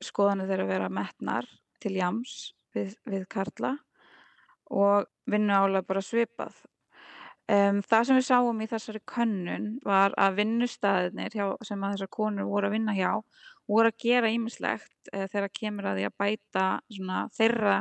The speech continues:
kynja hlutfall. Og árið tvö þúsund tuttugu og tvö þá fór Vertonet af stað með átaksverkefni þar sem að helstu upplýsingatækni fyrirtæki landsins og, eh, önnur stærri fyrirtæki sem eru með upplýsing-, upplýsingatækni svið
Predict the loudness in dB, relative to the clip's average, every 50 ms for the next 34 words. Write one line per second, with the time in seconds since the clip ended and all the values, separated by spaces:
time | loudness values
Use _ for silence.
0 | -2 -6 -6 -4 -4 -4 -2 -2 -4 -4 -4 -4 -4 -4 -4 -4 -6 -6 -6 -8
1 | -14 -20 -20 _ _ _ _ _ _ _ _ _ -20 -20 -20 -20 -20 -14 -6 -2
2 | 2 4 6 6 6 4 2 0 -4 _ 0 2 2 2 2 0 -2 -4 -6 -6
3 | -6 -8 -10 -10 -10 -10 -12 _ -12 -8 -4 -2 0 0 2 0 0 -2 -2 -4
4 | -6 -6 -4 -4 -4 -4 -2 -2 -2 -2 -2 -6 -8 -6 -6 -4 -4 -6 -6 -8
5 | -8 -4 0 2 2 4 2 2 0 0 0 0 0 0 -2 -4 -2 _ 2 2
6 | 2 2 -2 _ -6 -6 -6 -4 -2 -4 -4 -4 -4 -8 -8 -6 -4 -4 -4 -4
7 | -6 -6 -4 -4 -4 -4 -4 -4 -4 -2 0 2 2 0 0 -4 _ _ -20 -20
8 | -20 -20 -20 -20 -20 _ _ _ 0 2 2 2 2 -2 -2 2 4 4 4 4
9 | 2 0 0 2 0 0 0 0 -2 0 -2 -4 -2 2 2 2 2 2 0 0
10 | 0 0 0 0 -2 -2 0 0 0 -2 -2 -4 -6 -4 -2 -2 -2 -2 -4 -4
11 | -8 -10 -6 -2 0 4 4 6 6 4 4 2 -2 -6 -6 -6 -6 -6 -4 -4
12 | -4 -4 -4 -4 -6 -6 -6 -2 2 2 4 4 2 0 0 0 -2 -2 -4 -6
13 | -6 -6 -6 -8 -6 -4 -2 -2 -2 -2 -4 -4 -6 -6 -10 -12 -10 -10 -8 -8
14 | -8 -8 -6 -6 -6 -4 -4 -4 -2 -4 -4 -4 -6 -8 -10 -8 -8 -6 -2 0
15 | 2 4 4 4 2 0 _